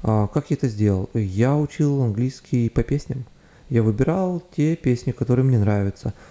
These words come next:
Я читал их текст, да, открывал их, э, лирикс, читал текст, а, переводил его самостоятельно, потом учил и пел.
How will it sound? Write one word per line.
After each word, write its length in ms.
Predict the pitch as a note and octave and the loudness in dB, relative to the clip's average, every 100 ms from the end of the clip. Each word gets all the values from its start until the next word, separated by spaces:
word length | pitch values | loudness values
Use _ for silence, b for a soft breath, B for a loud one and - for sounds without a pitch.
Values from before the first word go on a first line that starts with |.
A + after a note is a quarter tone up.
| B B | B B
Я 680 | A2 A#2 A#2 A2 G2+ G2 G#2+ - - | -2 0 2 2 0 -2 -6 -10 -20
читал 320 | - - C3+ C#3+ | -14 -2 0 -2
их 60 | - | -4
текст, 340 | B2+ B2 - - | -2 -2 -4 -12
да, 160 | A2+ A2 | -4 -2
открывал 640 | A2+ - A2+ G#2+ G#2 G2+ | -2 -4 -2 0 0 0
их, 160 | G2+ - | -2 -4
э, 520 | - A#2+ - A2 G#2+ G#2 | -8 -6 -2 0 2 4
лирикс, 380 | B2 C3 - - - B B B B | 4 2 -4 -16 -20 B B B B
читал 320 | - B2 G#2 - | -4 -2 -2 -4
текст, 400 | B2+ - - - b b - | -6 -6 -12 -20 b b -4
а, 160 | A2+ G#2 | -2 0
переводил 560 | - B2+ B2+ G#2+ A#2+ | 2 4 4 2 -2
его 200 | C3 C3 | -2 -4
самостоятельно, 880 | C3 C3 B2 - A#2+ A#2+ - A2 G#2 B B | -4 -4 -4 -2 -2 -2 -2 -4 -4 B B
потом 300 | - - A#2+ - | -2 2 2 0
учил 380 | - - F#3+ G3 | -6 2 2 2
и 80 | - | -4
пел. 320 | - - G2+ | -4 -4 -6